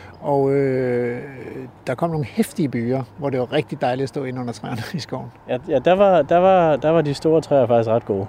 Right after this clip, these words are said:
Speaker 1: Ja.
Speaker 2: Det fik I ikke snakket om.
Speaker 1: Nå, men vi snakkede vel om, at de, øh, er praktiske
Speaker 2: Ja,
Speaker 1: på
Speaker 2: det er
Speaker 1: mange
Speaker 2: rigtigt.
Speaker 1: måder, så
Speaker 2: Ja.
Speaker 1: det var jo okay.
Speaker 2: Ja.
Speaker 1: Det er jo så en i, i måder, de kan være praktiske på. Men, øh, det er, vi kan ikke løbe fra det.
Speaker 2: Nej.
Speaker 1: Det er tid til, øh, et haiku,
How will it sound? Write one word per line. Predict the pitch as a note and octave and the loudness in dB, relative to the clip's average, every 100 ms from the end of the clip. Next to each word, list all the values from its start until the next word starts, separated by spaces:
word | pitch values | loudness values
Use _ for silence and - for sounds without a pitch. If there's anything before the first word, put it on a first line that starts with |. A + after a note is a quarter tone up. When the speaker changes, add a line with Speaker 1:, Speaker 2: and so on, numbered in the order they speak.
| - B2+ | -10 -16
Speaker 1:
Ja. | G2+ - - | -16 -18 -14
Speaker 2:
Det | C#3 | -8
fik | C3 C3+ | -4 0
I | C3+ | 0
ikke | A#2+ | 0
snakket | - A#2 A2+ G#2+ | 0 0 0 -2
om. | G2+ - - - - - - - - | -4 -12 -20 -20 -20 -20 -20 -20 -14
Speaker 1:
Nå, | C3+ B2+ A#2+ | -10 -8 -8
men | A#2 A2+ | -10 -10
vi | A2+ | -10
snakkede | G#2+ A#2 F#3 | -8 -4 -2
vel | G#3+ | -2
om, | F#3+ | -2
at | F3+ | -4
de, | E3 D#3 | -4 -4
øh, | C#3 C3 | -4 -6
er | B2 | -8
praktiske | - F3+ - A#3+ - - - - - | -8 -10 -8 -12 -12 -20 -20 -20 -4
Speaker 2:
Ja, | C#3 | -2
Speaker 1:
på | D#3 | 0
Speaker 2:
det | |
er | D3+ | 0
Speaker 1:
mange | |
Speaker 2:
rigtigt. | B3 D3+ D#3 | 0 -2 -6
Speaker 1:
måder, | D#3 | -6
så | C3+ | -2
Speaker 2:
Ja. | |
Speaker 1:
det | C3+ | 0
var | G#3 | 2
jo | F#3+ | 0
okay. | D#3 - F3 - - | -2 -6 -10 -12 -10
Speaker 2:
Ja. | |
Speaker 1:
Det | D#3+ | -6
er | E3+ | -4
jo | |
så | F3+ | -4
en | D3+ D#3 | -6 -6
i, | D3 - D#3 | -6 -8 -10
i | C#3+ | -6
måder, | C3+ D3 | -2 -2
de | C#3+ | -4
kan | C3+ | -6
være | B2+ | -8
praktiske | - C3 - D3+ - | -6 -10 -10 -14 -10
på. | - - D3+ | -8 -6 -2
Men, | E3+ | 0
øh, | E3+ - - - - | 0 -2 -10 -14 2
det | G3 | 4
er, | G3+ G#3 | 6 6
vi | G3+ | 4
kan | A3+ | 2
ikke | - - - | 0 -12 -8
løbe | F#3+ G3 G3+ | 2 4 4
fra | F3 | 4
det. | F3 | 4
Speaker 2:
Nej. | F#3+ - - - | 2 -2 -14 0
Speaker 1:
Det | F3+ | 2
er | F3 | 4
tid | G#3 F#3+ | 2 -2
til, | - | 0
øh, | F3 D#3+ D3+ C#3+ C#3 C3 C3 | 2 4 2 2 0 -4 -6
et | B2+ | -4
haiku, | C3 B2+ C#3+ | -2 -2 -4